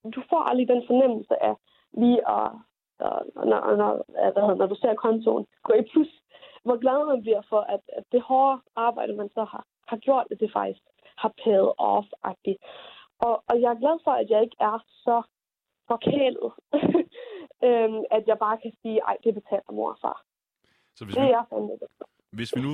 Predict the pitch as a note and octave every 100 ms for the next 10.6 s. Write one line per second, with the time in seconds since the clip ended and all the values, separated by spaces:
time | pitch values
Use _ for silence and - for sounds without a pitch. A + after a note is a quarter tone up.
0 | C#3+ C3 C#3 - G#2 F2 D#2+ - - F2
1 | - F#2 E2+ D#2+ _ _ _ _ - E2+
2 | G2+ F#2 F2 E2+ F2+ F2+ F2 F2+ - G2+
3 | F#2 E2 F2+ G#2 A#2 - F#2 F#2 F2+ F2+
4 | D#2+ - E2 D#2 D#2+ E2 F2 F#2+ G2+ -
5 | F2 - E2+ F#2 G2+ E2 - F#2+ - -
6 | D#2 E2 E2+ E2+ _ E2+ E2+ D#2 E2+ F2+
7 | F2+ F2+ E2 E2 F#2 E2 D#2+ - - E2+
8 | E2 D#2+ E2+ D#2+ E2 D#2+ - E2 D#2+ D#2
9 | _ _ - D#2+ E2 C#2 - _ _ -
10 | G2 A2+ A#2 G2 G2 G#2